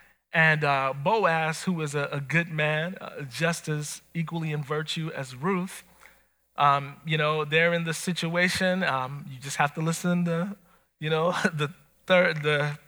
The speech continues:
chapter three ser-, in the series. I can't give it all to you today. But, you know, Ruth approaches, and instead of approaching the way that Naomi wanted to her, her to,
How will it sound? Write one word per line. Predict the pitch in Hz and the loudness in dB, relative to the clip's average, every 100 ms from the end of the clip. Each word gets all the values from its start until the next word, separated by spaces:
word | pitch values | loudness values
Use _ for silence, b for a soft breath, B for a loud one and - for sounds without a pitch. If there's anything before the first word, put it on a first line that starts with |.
| _ - | _ 2
chapter | 180 160 156 | 2 2 -2
three | 160 175 | -4 -2
ser-, | 156 - 165 | -2 0 0
in | 165 147 | 0 -4
the | 143 | -6
series. | - 196 151 139 147 | 0 2 2 0 -4
I | 139 | -6
can't | - 156 156 | -2 -4 -2
give | 156 | -6
it | |
all | 156 156 | -4 -4
to | 160 | -4
you | 160 | -6
today. | 160 156 139 165 - B B B B B _ | -4 -2 -2 -2 -6 B B B B B _
But, | 139 165 160 - - 190 | 2 4 4 0 -16 -2
you | 180 175 | 4 4
know, | 160 160 151 | 4 0 -4
Ruth | 156 170 247 233 - | -2 2 2 0 -2
approaches, | 147 - 254 262 - 139 143 151 - - _ _ - | -4 4 6 6 4 0 -2 -6 -12 -14 _ _ -2
and | 175 | 2
instead | 165 - - 240 | 2 0 4 4
of | 240 196 | 4 0
approaching | 180 214 208 196 180 | -2 -2 -2 -2 -2
the | 170 | -2
way | 165 170 170 170 | 0 0 0 -4
that | 156 147 | -4 -4
Naomi | 156 151 165 165 143 | -4 -2 -2 -4 -4
wanted | 151 214 214 - | 0 2 0 -4
to | 139 | -6
her, | 131 131 - | -6 -8 -8
her | 151 135 | -6 -6
to, | - 139 139 | -4 -6 -8